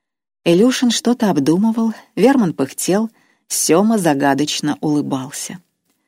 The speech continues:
«Что вы лыбитесь, Дворкин, как моя тетя Фира после первой брачной ночи со своим антисемитом?» не выдержал Моня.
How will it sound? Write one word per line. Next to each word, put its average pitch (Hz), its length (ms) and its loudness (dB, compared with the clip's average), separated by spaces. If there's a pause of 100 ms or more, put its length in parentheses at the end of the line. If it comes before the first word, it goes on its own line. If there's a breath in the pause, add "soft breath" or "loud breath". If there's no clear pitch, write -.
(480)
«Что - 540 2
вы 247 140 6
лыбитесь, 208 720 4
Дворкин, 175 760 2
как 214 180 0
моя 190 320 4
тетя 214 360 2
Фира 208 500 2
после 175 340 0
первой 185 440 4
брачной 165 520 2
ночи 165 380 2
со 175 160 0
своим 156 380 2
антисемитом?» 156 1040 0
не 160 180 0
выдержал 143 500 -2
Моня. 143 380 -4